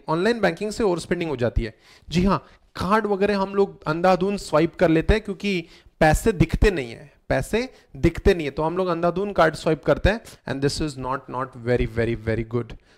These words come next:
So guys, अगर हम लोग डिस्कस करते हैं, ठीक है, the correct answer is C, ठीक है, written record need not be maintained। जब सब कुछ सिस्टम बेस्ड होता है, कुछ मैनुअल नहीं होता,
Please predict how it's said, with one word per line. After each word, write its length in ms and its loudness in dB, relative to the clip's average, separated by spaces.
So 180 -6
guys, 360 2
अगर 260 -2
हम 120 -4
लोग 160 -6
डिस्कस 360 -2
करते 300 0
हैं, 120 -2
ठीक 160 -4
है, 180 0
the 60 -2
correct 360 0
answer 400 -2
is 120 -8
C, 160 -4
ठीक 140 2
है, 180 4
written 400 0
record 460 0
need 200 -6
not 200 -2
be 120 2
maintained। 440 -2
जब 140 -2
सब 340 -4
कुछ 360 -2
सिस्टम 460 -2
बेस्ड 200 2
होता 180 -2
है, 60 -2
कुछ 220 -8
मैनुअल 480 0
नहीं 220 -2
होता, 320 0